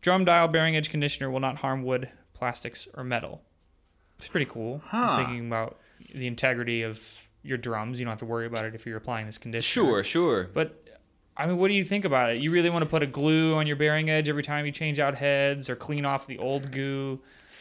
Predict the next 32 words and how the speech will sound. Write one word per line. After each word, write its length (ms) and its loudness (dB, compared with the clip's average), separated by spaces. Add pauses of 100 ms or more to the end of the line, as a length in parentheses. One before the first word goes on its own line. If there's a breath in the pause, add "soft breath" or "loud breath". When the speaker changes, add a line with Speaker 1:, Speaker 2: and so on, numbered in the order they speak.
(160 loud breath)
Speaker 2:
Yeah, 380 2
it's, 260 -2
residue 720 2
would 200 2
be 120 2
my 120 4
first 320 2
thing, 200 2
right? 180 4
Like, 140 2
do 80 0
you 100 2
have 160 2
to 60 -4
clean 260 2
it 100 4
off? 260 4
Does 160 -2
it, 140 0 (340)
'cause, 200 0
you 180 0
know, 140 4 (320 loud breath)
for 120 2
me, 320 4
I 140 0
got 160 4
a 40 0
bunch 200 0
of 60 -12
pets, 400 -2 (400 loud breath)
you 160 2
know 400 0